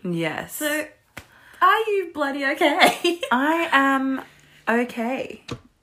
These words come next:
Speaker 1: Are you okay?
Speaker 2: I'm good. But I've, I've realised I have patterns. Like, I'm not, I don't know, I've been looking at this, right?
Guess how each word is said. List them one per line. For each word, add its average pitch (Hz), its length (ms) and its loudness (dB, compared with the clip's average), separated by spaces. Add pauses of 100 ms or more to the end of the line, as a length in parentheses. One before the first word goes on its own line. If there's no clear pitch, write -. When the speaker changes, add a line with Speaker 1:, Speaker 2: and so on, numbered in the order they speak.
Speaker 1:
Are 214 80 4
you 214 420 -2
okay? 180 640 -6 (480)
Speaker 2:
I'm 262 240 0
good. 190 580 -4
But 269 200 0
I've, 349 360 4
I've 254 340 4
realised 247 760 -2
I 208 80 0
have 214 260 -8
patterns. 190 720 -6
Like, 190 160 -2 (320)
I'm 240 340 6
not, 233 520 -2 (500)
I 605 160 8
don't 427 100 2
know, 359 60 4
I've 208 160 0
been 311 200 -2
looking 320 300 -6
at 247 140 -4
this, 165 180 -10
right? 160 360 -4